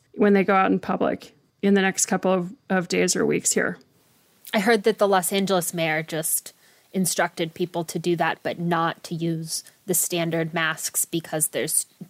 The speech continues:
Speaker 2: too much of a shortage for frontline workers and medical professionals.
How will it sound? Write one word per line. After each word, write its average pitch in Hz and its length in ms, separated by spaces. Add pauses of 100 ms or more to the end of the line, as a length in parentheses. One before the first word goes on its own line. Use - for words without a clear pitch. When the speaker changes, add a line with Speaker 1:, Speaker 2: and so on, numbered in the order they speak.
Speaker 2:
too - 140
much 170 240
of 165 120
a 165 60
shortage 165 600
for 165 480 (380)
frontline 170 520
workers 165 440
and 160 140
medical 160 300
professionals. - 880